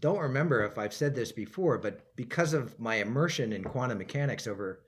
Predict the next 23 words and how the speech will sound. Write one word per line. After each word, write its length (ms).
last 400
year, 160
I've 80
gotten 220
into 180
some 220
really 200
deep 320
ideas 600
about 380
what 240
quantum 300
mechanics 500
means. 460
And 120
of 40
course, 220
nobody 260
knows 400
what 120
it 100
means. 460
And, 400